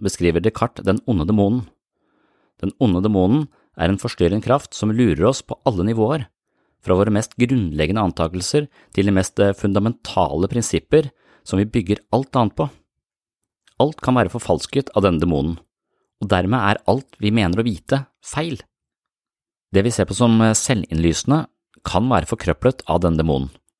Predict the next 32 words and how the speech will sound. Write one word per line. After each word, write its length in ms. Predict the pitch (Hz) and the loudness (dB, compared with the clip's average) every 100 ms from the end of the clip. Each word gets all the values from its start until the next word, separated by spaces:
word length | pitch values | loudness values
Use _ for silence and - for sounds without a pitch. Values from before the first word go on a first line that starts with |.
| _ _ _ _ _ - | _ _ _ _ _ -6
Vi 80 | |
kan 100 | 98 | -4
ikke 140 | 107 113 | 0 0
engang 160 | 98 | 0
stole 240 | 113 107 80 | 0 0 2
på 80 | 90 | -2
at 180 | - | -4
to 180 | - 87 | -4 -4
pluss 200 | - 110 | -2 -4
to 220 | - 113 - | -2 -2 -2
er 60 | |
lik 140 | 107 - | -4 -4
fire, 380 | - 92 127 143 _ _ _ _ - | -2 0 0 -4 _ _ _ _ -4
eller 200 | 82 90 | 2 2
at 140 | - 101 | 2 0
en, 180 | 98 | 2
eh, 100 | 101 | 2
trekant 480 | 98 - 98 - 98 | 0 -2 -2 -2 -2
har 80 | 113 | -2
tre 160 | 101 101 | -2 0
kanter. 380 | 117 - 143 - _ _ _ _ _ _ _ _ _ _ _ - | -2 -2 -4 -4 _ _ _ _ _ _ _ _ _ _ _ -2
Alt 160 | 107 - | -2 0
fra 140 | 120 | -2
sansene 680 | 120 - 131 67 - 113 131 | -2 -2 -2 -2 -2 0 0
til 140 | 101 | 2
matematiske 720 | 95 - 101 76 65 98 - | 2 2 2 2 0 -6 -4
sannheter 500 | 117 90 76 - 127 - _ | -2 0 0 0 -2 -4 _
kan 200 | - 98 127 | -6 -2 0
være 180 | 104 110 | -2 0
feil. 260 | 135 147 - _ _ _ _ _ _ _ _ _ _ _ - | -2 -4 -8 _ _ _ _ _ _ _ _ _ _ _ -6
Descartes 340 | - 123 - | -2 -2 -4
forkaster 460 | - - 87 - | -6 -4 -4 -2